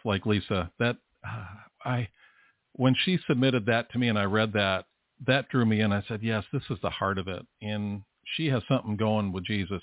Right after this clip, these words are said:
that's real special. And I want to have that too. But prayer is, we talk about prayer as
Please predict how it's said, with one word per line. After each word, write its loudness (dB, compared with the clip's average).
that's -8
real -4
special. -8
And -2
I 0
want 0
to 0
have -2
that -4
too. -6
But -2
prayer 2
is, 0
we -4
talk 0
about -2
prayer 2
as -4